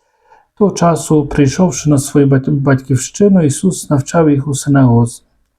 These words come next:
Так що дивувалися вони й говорили: "Звідки в нього ця мудрість і чудеса? Хіба він не син Теслі? Хіба не його мати зветься Марія, а брати його Яків,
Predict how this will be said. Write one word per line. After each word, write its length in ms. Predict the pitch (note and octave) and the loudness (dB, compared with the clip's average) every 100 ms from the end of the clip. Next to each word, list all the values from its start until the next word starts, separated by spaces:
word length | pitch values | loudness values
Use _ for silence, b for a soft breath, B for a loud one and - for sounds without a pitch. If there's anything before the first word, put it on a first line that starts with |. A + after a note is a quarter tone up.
| _ _ _ _ | _ _ _ _
Так 180 | F#3 - | -8 -6
що 180 | - E3 | -4 0
дивувалися 760 | E3 D#3+ D#3 F#3 F3 C#3 D#3 | 2 2 2 0 0 -2 0
вони 320 | C3+ D3 D3+ D3+ | 0 2 2 2
й 60 | |
говорили: 640 | C3+ C#3 C3 A#2 A#2 B2+ | 2 2 2 2 0 0
"Звідки 420 | A#2+ D3+ F#3+ - D3+ | 0 0 0 -2 -2
в 100 | D3+ | 0
нього 440 | D3+ D3+ D#3 - | 0 2 0 -2
ця 160 | - C#3+ | -4 -2
мудрість 480 | D3+ E3+ D#3+ C3+ - | 0 -2 -4 -6 -12
і 40 | |
чудеса? 600 | - D3 C3+ C3 - A#2+ A#2+ _ _ _ _ _ _ | -12 -6 -4 -4 -4 -4 -4 _ _ _ _ _ _
Хіба 180 | C#3+ C#3 | -2 0
він 180 | D#3 | 2
не 100 | D3+ | 2
син 300 | C3 - C#3+ | 0 -2 0
Теслі? 540 | C3 B2+ A#2+ - D#3+ E3 - b b - | 2 0 0 -4 -8 -8 -10 b b -6
Хіба 180 | D3 D3 | -2 0
не 140 | D3 | 2
його 220 | C#3 C3+ | 2 2
мати 420 | C#3+ D#3+ F3 E3 | 2 2 0 0
зветься 480 | C#3 B2+ C#3 - C#3 | 2 2 0 -2 0
Марія, 500 | C3+ C3+ F3 E3+ D3+ | 0 2 0 2 2
а 40 | C3 | 2
брати 340 | C#3 C3 D3 | 0 0 0
його 220 | C#3+ B2 | 2 2
Яків, 440 | A#2+ D3 D#3+ - | 2 0 -2 -8